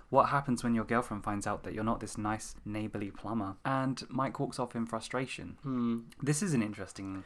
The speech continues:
Speaker 1: new dynamic with Kendra and the man that's hired Mike.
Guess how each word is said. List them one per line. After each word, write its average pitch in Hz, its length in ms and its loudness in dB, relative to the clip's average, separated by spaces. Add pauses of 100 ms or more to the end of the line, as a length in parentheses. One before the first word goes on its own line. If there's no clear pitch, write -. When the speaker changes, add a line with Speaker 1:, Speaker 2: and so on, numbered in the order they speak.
Speaker 1:
new 101 160 0
dynamic 98 540 -4
with 101 160 -4
Kendra 107 400 0
and 98 200 -4 (120)
the - 80 -12
man 98 280 -2
that's 95 240 -2
hired 95 360 0
Mike. 139 320 -4